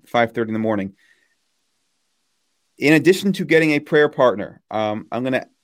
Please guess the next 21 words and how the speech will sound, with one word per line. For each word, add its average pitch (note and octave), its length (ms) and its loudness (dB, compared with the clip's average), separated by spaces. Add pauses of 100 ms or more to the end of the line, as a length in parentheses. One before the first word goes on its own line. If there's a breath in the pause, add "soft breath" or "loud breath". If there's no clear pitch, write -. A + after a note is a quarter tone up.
(240)
advise B2+ 480 2
you C#3 60 -8
to A#2+ 140 -14
go B2+ 120 0
download B2+ 640 0
the A2 100 -6
Through D3 240 -6
the C#3 100 0
Word C3 280 2
app C3+ 260 0
or A#2 140 -4
just B2 200 -6
go C3+ 100 0
to A#2+ 80 0
through C3+ 260 -6
the B2+ 100 -2
word B2 260 0
dot A2+ 240 0
com, B2 300 -4
I B2 80 0
believe. C3 420 -6